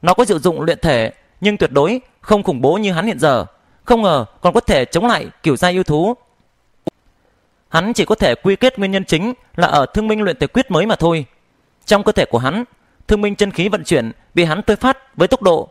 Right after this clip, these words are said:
cực hạn. Đám mây tía trên đỉnh đầu bốc hơi như mây, kinh mạch đau nhức. Hắn cố gắng nhịn cơn đau nhức này xuống, lại một quyền oanh ra. Một quyền này lực lượng còn mạnh hơn cả quyền trước, xoẹt một tiếng, không ngờ hút không khí chung quanh thân mình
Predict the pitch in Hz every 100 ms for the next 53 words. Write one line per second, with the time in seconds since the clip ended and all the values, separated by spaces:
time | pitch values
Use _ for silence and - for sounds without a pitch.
0 | - 180 - 156 151 - _ _ _ -
1 | _ _ _ 147 196 214 - 185 233 202
2 | 147 147 127 104 - 220 208 190 185 180
3 | 175 - _ _ - 233 220 - 185 196
4 | 269 - _ _ _ _ _ - 185 196
5 | 196 185 226 - 202 190 202 254 180 131
6 | 143 165 254 _ _ _ 180 180 180 -
7 | 175 143 196 180 190 180 - _ _ _
8 | _ _ _ _ - 160 190 170 156 110
9 | _ - 185 185 180 156 - - 185 170
10 | 165 220 202 135 143 135 247 285 _ _
11 | _ - 196 160 147 156 165 254 _ _
12 | - 233 214 156 247 - 214 185 220 220
13 | 208 196 208 180 135